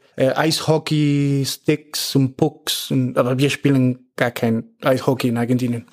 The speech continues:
Zumindest in Buenos Aires. Im Süden von Argentinien spielt man Eishockey. Und in der Nähe von uns war ein Baseballclub, Ferrocarril Oeste. Und wir sind dort gegangen, als ich sechs war.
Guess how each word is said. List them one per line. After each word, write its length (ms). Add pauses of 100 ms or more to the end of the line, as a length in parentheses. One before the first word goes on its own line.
(100)
Zumindest 480
in 120
Buenos 280
Aires. 380
Im 300
Süden 520
von 300
Argentinien 520
spielt 320
man 160
Eishockey. 540 (240)
Und 320
in 180
der 120
Nähe 260
von 320
uns 720
war 420
ein 340
Baseballclub, 680
Ferrocarril 640
Oeste. 380 (240)
Und 140
wir 100
sind 240
dort 200
gegangen, 440
als 240
ich 280
sechs 400
war. 280